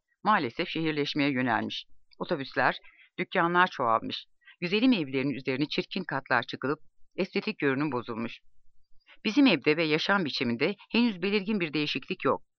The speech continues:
Sadece London School of Economics'ten o yıl mezun olan kardeşim Okan'ın uyarıları sayesinde artık hiçbir işlevi kalmayan, araba ve şoförden vazgeçilip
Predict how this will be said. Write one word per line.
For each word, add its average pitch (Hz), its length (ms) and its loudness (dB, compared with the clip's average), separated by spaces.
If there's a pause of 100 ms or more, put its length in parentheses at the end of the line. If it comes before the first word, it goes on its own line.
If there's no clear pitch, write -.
(680)
Sadece 247 480 2 (220)
London 226 260 4
School 214 360 -4
of 175 160 0
Economics'ten 147 840 -2
o 208 80 2
yıl 202 180 0
mezun 165 300 0
olan 127 260 2
kardeşim 139 480 0
Okan'ın 160 300 0
uyarıları 127 420 -2
sayesinde 120 680 -2 (800)
artık - 340 -2
hiçbir - 220 -4
işlevi 135 320 -4
kalmayan, 156 520 0 (380)
araba 208 320 2
ve 170 80 -2
şoförden 139 560 0
vazgeçilip 127 560 -2